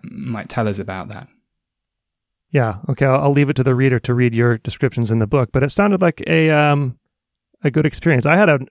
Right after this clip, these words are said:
Speaker 2: a couple, a couple unexple-, uh, unpleasant experiences. Um,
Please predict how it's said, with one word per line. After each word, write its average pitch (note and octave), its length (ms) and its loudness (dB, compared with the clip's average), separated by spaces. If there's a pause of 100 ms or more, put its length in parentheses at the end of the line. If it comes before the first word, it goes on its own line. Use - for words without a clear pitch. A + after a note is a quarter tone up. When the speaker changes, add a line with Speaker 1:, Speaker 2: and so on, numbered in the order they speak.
(300)
Speaker 2:
a C3 100 -2
couple, - 280 -2
a D#3 80 0
couple G3+ 320 2
unexple-, F3 520 0
uh, D3 360 2
unpleasant E3 500 2
experiences. A#2 800 -2 (380)
Um, A#2 420 0